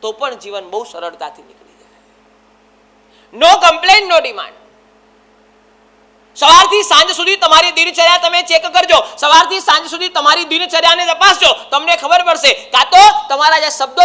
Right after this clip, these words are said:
તમારા મુખમાંથી સરે છે, તમારા મોઢામાંથી જે શબ્દો નીકળે છે ને, કાં તો એ કમ્પ્લેનના છે ને કાં તો એ ડિમાન્ડના છે.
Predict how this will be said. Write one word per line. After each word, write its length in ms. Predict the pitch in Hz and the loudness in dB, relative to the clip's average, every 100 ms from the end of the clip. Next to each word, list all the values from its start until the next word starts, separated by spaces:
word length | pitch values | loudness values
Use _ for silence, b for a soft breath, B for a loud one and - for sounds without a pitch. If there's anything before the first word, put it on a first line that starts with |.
| - | 2
તમારા 300 | 285 277 262 | 0 0 -2
મુખમાંથી 500 | 262 269 302 302 311 | -4 -6 -4 -4 -4
સરે 280 | 262 285 349 | -2 0 2
છે, 380 | 359 403 415 - | 4 4 2 -2
તમારા 280 | 269 285 254 | 0 0 0
મોઢામાંથી 540 | 226 247 285 277 269 | -4 -6 -6 -6 -6
જે 120 | 269 | -8
શબ્દો 340 | 254 226 226 262 | -8 -8 -6 -8
નીકળે 280 | 240 294 | -2 -2
છે 140 | 320 330 | 2 2
ને, 100 | 269 | 0
કાં 380 | - - 240 269 | -2 -2 -2 -2
તો 60 | |
એ 80 | 285 | -4
કમ્પ્લેનના 580 | 269 254 302 285 233 202 | -4 -8 -6 -6 -6 -10
છે 120 | 202 | -10
ને 100 | 190 | -8
કાં 220 | 226 233 | -4 -4
તો 60 | 240 | -6
એ 40 | |
ડિમાન્ડના 440 | 196 185 160 - 50 | -12 -14 -14 -16 -20
છે. 300 | _ _ | _ _